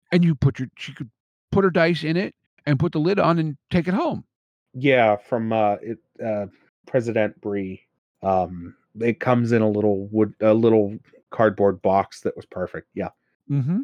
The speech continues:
Speaker 2: I agree with that. Or, you know,
Speaker 1: The, a, a small puzzle box.
Speaker 2: A little puzzle box, or get a, um, I've seen people do this too. Get a crayon box.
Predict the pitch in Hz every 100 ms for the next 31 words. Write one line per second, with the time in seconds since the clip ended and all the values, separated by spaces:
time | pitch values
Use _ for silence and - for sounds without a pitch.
0 | - _ - 120 113 117 110 107 107 101
1 | 101 _ _ - 151 143 135 127 117 -
2 | _ _ _ 208 175 151 208 190 - _
3 | _ _ - - - 127 82 - 107 -
4 | 120 98 127 135 - 170 135 113 107 107
5 | - - _ _ _ _ _ _ 123 123
6 | 117 117 170 185 175 147 127 110 104 -
7 | - - - 117 117 117 117 117 113 113
8 | - _ _ _ - 190 220 214 - 156
9 | 147 147 147 - _ _ 120 120 - 170
10 | 180 180 175 170 156 220 - - 175 240
11 | 196 156 175 - - 214 233 135 92 90
12 | - - -